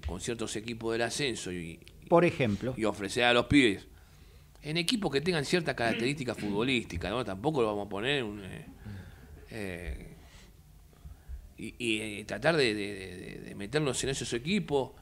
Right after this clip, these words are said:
Speaker 1: Ya que pagamos el sueldo y estén parados, que les paguemos el sueldo y jueguen. A ver si alguno te, por ahí explota y si no, bueno, venga, venga para acá. Y los que no rinden, cuando se termine el contrato, gracias y
Speaker 2: Por
Speaker 1: bueno.
Speaker 2: eso di las tres variantes.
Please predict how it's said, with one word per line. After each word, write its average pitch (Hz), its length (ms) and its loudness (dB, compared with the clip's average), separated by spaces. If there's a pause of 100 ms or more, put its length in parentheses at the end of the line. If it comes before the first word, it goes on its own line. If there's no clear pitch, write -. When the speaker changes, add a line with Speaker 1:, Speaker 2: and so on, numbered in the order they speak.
(120)
Speaker 1:
Ya 190 240 10
que 147 120 6
pagamos 160 360 8
el 151 80 4
sueldo 151 200 6
y - 20 6
estén 151 180 2
parados, 175 300 8
que 135 100 4
les 123 100 4
paguemos 131 340 2
el 120 80 2
sueldo 170 200 6
y - 20 4
jueguen. 123 500 10
A 123 140 2
ver 170 140 6
si - 140 2
alguno 220 680 10 (260)
te, 135 280 0 (420)
por 139 140 4
ahí 165 120 6
explota 247 1000 10
y 120 100 -2
si 143 120 0
no, 151 140 8
bueno, 117 240 4
venga, 127 260 0 (140)
venga 139 240 2
para 110 160 2
acá. 156 400 8 (340)
Y 165 100 -2
los 185 120 6
que 233 100 2
no 294 120 6
rinden, 277 540 4 (240)
cuando 185 240 -2
se 190 120 0
termine 262 300 2
el 208 60 4
contrato, 226 420 4
gracias 247 540 4
y 185 40 -2
Speaker 2:
Por 185 140 10
Speaker 1:
bueno. 233 120 8
Speaker 2:
eso 214 180 8
di 220 140 6
las 196 180 4
tres 214 180 6
variantes. 185 680 2